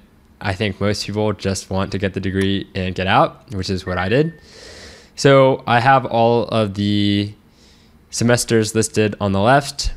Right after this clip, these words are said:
For each semester, I listed the classes I took, uh, the credit hour sum. So as you can see, this eventually is adding up to thirty.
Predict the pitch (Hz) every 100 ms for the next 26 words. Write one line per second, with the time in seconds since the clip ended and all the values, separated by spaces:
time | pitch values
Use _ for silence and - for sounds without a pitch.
0 | - - 120 120 - 110 104 117 101 98
1 | 98 107 98 - 98 - 104 98 104 101
2 | - - - - - - - _ _ 104
3 | 101 95 95 90 98 98 95 92 90 90
4 | - _ _ - 131 123 120 120 113 120
5 | 117 113 104 95 - 95 90 95 - 98
6 | 98 95 98 95 - 98 95 98 - -
7 | 98 95 92 - - - _ - 98 98
8 | 95 92 98 98 120 147